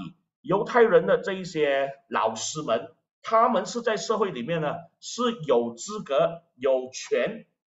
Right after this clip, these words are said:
有那个权利，就是社会赋予他们那个权柄，呃，认可的，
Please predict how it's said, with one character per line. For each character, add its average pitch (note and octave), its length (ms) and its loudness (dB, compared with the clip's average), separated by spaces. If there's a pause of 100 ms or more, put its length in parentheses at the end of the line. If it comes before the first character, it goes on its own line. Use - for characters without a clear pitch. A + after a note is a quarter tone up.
(600)
有 D3 140 -2
那 G#3 100 2
个 A3+ 120 0
权 D#3+ 280 -8
利， A3 260 -10 (360)
就 A3 80 4
是 A#3 300 6
社 - 260 4
会 A#3+ 380 4
赋 C#4 320 4
予 G3 80 4
他 F3+ 160 4
们 F#3 120 0
那 G3 80 2
个 G3 120 0
权 - 280 -2
柄， E3 300 -2 (360)
呃， G#2 140 -2
认 G#3+ 340 6
可 A#2 240 4
的， C#3+ 180 4